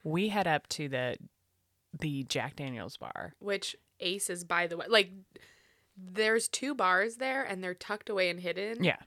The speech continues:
Speaker 2: And it took me literally until the, the time before you and I went to
Speaker 1: Yeah.
Speaker 2: actually find them and just be like, "I can get to the bar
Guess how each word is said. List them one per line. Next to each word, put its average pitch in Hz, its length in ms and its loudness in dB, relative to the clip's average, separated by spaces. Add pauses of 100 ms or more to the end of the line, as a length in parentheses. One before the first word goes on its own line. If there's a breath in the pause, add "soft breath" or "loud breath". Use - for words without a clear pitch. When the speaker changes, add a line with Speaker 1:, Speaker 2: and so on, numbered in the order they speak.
Speaker 2:
And 185 220 -4
it 151 100 -4
took 220 240 -6 (140)
me 190 400 -2 (280)
literally 202 460 2
until 190 220 0
the, 180 240 -2 (180)
the 175 160 0
time 190 260 2
before 180 440 2 (400)
you 170 200 -2
and 156 100 -2
I 175 100 -2
went 160 280 -6 (260)
to - 80 4
Speaker 1:
Yeah. 143 100 4
Speaker 2:
actually 160 400 2
find 160 340 0
them 180 220 2
and 160 260 -6
just 160 220 -4
be 160 80 0
like, 143 300 -2
"I - 120 -2
can 170 180 -12
get 165 220 -2 (120)
to 170 160 -4
the 156 80 -4
bar 156 340 -2